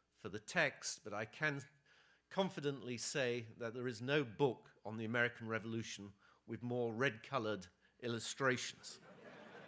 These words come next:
Now, the front cover of both the American and British edition has the same painting. It was one that I chose.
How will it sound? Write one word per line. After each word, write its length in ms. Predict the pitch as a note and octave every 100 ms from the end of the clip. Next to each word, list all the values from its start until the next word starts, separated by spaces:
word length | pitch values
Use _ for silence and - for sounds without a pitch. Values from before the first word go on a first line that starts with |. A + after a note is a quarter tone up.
| - - - - - - - - - - - _ _ A#2
Now, 280 | C#3+ D#3 D#3
the 240 | D3 E3
front 420 | D#3 - G3+ G3+ -
cover 480 | - F3 D3+ D3+ D3 - -
of 140 | A#2+
both 240 | D3+ D3 -
the 100 | C#3
American 640 | D3 D3+ E3 - D#3 D3 - _ _ _
and 200 | B2 A#2+
British 360 | D3 D3 D3 B2+
edition 500 | A#2 C3+ - B2 A#2+ - _ _ _ _ _
has 240 | D3 C#3+ -
the 100 | C3+
same 380 | - C#3 A#2+ A#2
painting. 520 | D3 B2+ A#2+ C3 C3+
It 100 | A2
was 160 | A2+
one 220 | G#2+ C3+ C#3
that 140 | A#2+
I 160 | B2 D3
chose. 680 | - - B2 C#3 B2+ -